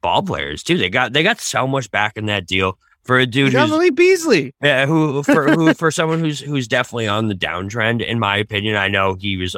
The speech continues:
Speaker 1: almost, you know, he campaigned for D P O Y last year. But listen, Go-, Gobert, he, he hasn't been, has he won a playoff series his entire career?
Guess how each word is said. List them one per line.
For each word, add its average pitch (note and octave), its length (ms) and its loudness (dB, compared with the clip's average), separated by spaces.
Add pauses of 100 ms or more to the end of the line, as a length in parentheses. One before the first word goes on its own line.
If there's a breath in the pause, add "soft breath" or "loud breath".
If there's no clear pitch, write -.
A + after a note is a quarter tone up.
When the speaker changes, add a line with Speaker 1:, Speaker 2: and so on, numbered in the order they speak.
(120)
Speaker 1:
almost, F#2 560 0
you E2 160 -4
know, - 140 -12 (100)
he F#2+ 340 -4 (240)
campaigned F#2+ 500 0
for F#2+ 80 -4
D E2+ 220 -4
P F2+ 200 -2
O F2 120 0
Y E2+ 240 0
last F2 260 -2
year. F#2 160 -4 (260 loud breath)
But C3+ 100 2
listen, C#3 280 2 (720)
Go-, E3+ 220 0 (800)
Gobert, E3 560 4
he, D3+ 340 -4 (1400)
he D3 160 0
hasn't E3 280 2
been, D#3+ 200 2
has D3 360 -4
he F#3+ 60 0
won G3 180 4
a B3 60 4
playoff D3+ 340 2
series D3+ 320 0
his A#2 120 -6
entire A#2 360 0
career? F#2 460 -6